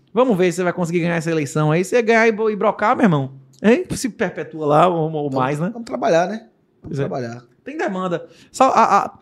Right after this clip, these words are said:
Speaker 1: é, eu acredito que a terceira lei de Newton, a lei da ação e reação, vai garantir uma reação conservadora muito forte.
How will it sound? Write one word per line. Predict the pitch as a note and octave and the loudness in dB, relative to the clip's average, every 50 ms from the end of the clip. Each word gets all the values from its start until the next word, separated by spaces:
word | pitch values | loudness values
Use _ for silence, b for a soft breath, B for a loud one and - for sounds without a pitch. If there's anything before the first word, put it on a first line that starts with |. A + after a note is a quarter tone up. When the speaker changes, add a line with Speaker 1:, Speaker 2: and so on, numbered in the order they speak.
| _ | _
Speaker 1:
é, | - F#3+ G3 - G#3+ | -2 -2 0 2 2
eu | A3+ | 2
acredito | A#3 A#3 F#3+ F#3 G3 - G#3 | 4 4 4 4 4 2 0
que | - G#3 G3+ F#3 E3 - | 0 2 2 2 2 0
a | - F3+ | -4 -2
terceira | - G#3 - - G#3+ G#3+ | 0 0 0 2 2 2
lei | F#3+ F#3+ F#3 | 4 4 2
de | F3 D#3+ | 2 4
Newton, | D3 C#3 C#3+ D#3 D#3 F3 D#3 | 2 2 0 0 -2 -4 -4
a | D3+ | -2
lei | D#3+ D#3+ | 0 2
da | D#3 C#3 | 2 2
ação | C3 - E3 E3 | 2 0 -2 -2
e | D#3+ | -2
reação, | D3+ D3 C3 A#2+ - C3 C3 C#3+ C#3 b b b b b b b b b - | -2 -4 -4 -6 -6 -8 -8 -8 -10 b b b b b b b b b 0
vai | D3+ E3+ F3+ | 0 2 4
garantir | G3 G3+ G3+ F#3 - - - | 4 4 4 4 0 2 0
uma | F3+ F#3 | 2 2
reação | F3 F3 E3 D3+ - - E3+ E3+ | 4 2 2 0 0 0 -2 -2
conservadora | - E3 - - D#3+ D3+ C#3 C#3 D3+ D3+ | -2 -4 -2 0 0 2 2 4 4 4
muito | C#3+ D#3 G3 - - | 2 0 -2 -4 -6
forte. | E2+ - B2+ C3 D3 D3+ - - _ | -4 -2 -2 0 0 -2 -4 -12 _